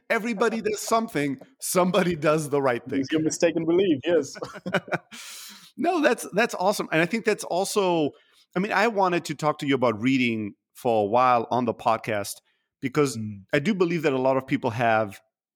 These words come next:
Speaker 1: just bad reading habits.
Speaker 2: Mm-hmm.
Speaker 1: And reading habits that really rob them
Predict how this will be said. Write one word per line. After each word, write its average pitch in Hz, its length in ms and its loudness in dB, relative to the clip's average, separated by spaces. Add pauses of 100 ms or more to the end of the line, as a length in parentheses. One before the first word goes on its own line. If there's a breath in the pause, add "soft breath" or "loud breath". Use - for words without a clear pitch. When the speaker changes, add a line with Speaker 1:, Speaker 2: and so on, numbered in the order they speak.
(1040)
Speaker 1:
just 170 220 -2
bad 135 320 2
reading 131 260 0
habits. 98 500 -10 (760)
Speaker 2:
Mm-hmm. 101 300 -6 (100)
Speaker 1:
And 135 280 0
reading 175 280 0
habits 139 300 -2
that 117 140 -4
really 127 680 0 (2750)
rob 120 560 2
them 98 380 -4